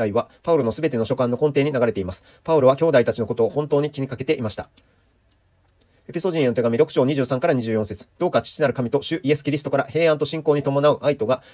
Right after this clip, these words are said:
兄弟たちの上にありますように、私たちの主イエスキリストを口の愛を持って愛するすべての人の上に恵みがありますように。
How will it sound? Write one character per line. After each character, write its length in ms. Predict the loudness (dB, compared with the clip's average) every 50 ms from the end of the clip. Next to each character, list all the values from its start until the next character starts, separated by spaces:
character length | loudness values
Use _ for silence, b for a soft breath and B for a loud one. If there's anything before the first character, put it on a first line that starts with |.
| b b
兄 80 | -4 0
弟 160 | 2 2 2
た 100 | 2 0
ち 120 | -2 0 -2
の 80 | 0
上 120 | 2 0 0
に 120 | 0 -2
あ 40 | -2
り 60 | -2
ま 80 | -2 -2
す 120 | 0 2
よ 60 | 0 0
う 40 |
に、 80 | 0 -2
私 220 | -4 -4 -4 -2 -2
た 80 | -4
ち 80 | -4 -4
の 100 | -4 -4
主 160 | -4 -6 -6 -4
イ 80 | -4
エ 40 | -6
ス 100 | -4 -6
キ 60 | -6
リ 80 | -6 -6
ス 80 | 0
ト 80 | 0 0
を 80 | 0 0
口 180 | -2 -8 -10
の 140 | -8 -4 0
愛 120 | 2 2 2
を 40 | 2
持 80 | 0
っ 60 | 0
て 120 | -2 -2 -2
愛 120 | 0 -2 -4
す 100 | -2 -4
る 60 | -6
す 100 | -4 -6
べ 120 | -6 -4
て 60 | -2 -2
の 60 | -4
人 160 | -2 -2 -2
の 80 | -2 0
上 100 | 0 -2
に 160 | -4 -6 -8 B B B _
恵 100 | -4 -4
み 160 | -2 0 0
が 120 | 0 0 0
あ 40 |
り 40 | -2
ま 100 | -4 -4
す 120 | -2 -2 -2
よ 80 | -2
う 20 | -2
に。 100 | -4